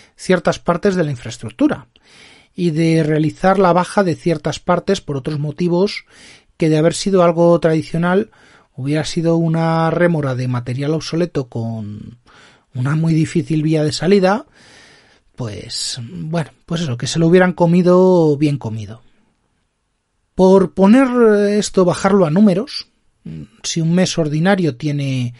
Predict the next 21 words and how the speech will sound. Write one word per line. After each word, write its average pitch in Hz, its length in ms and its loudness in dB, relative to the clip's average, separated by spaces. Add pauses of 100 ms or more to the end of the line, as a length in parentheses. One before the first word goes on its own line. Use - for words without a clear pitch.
(240)
setecientas 135 640 -8
veinte 120 300 -4
horas, 233 460 2 (1600)
de 185 120 4
las 180 180 0
cuales 226 380 2
laborables 156 640 0
podemos 135 340 -8
considerar 139 640 -6
que 143 240 -6
existan 131 480 -8
unas 123 240 -4
doscientas 117 520 -8
veinte, 208 440 0 (840)
se - 140 -12
pueden 214 240 4
realizar 190 440 2
apagados 160 560 -2
por 139 440 -4
economía, 127 680 0
pongamos 165 640 -4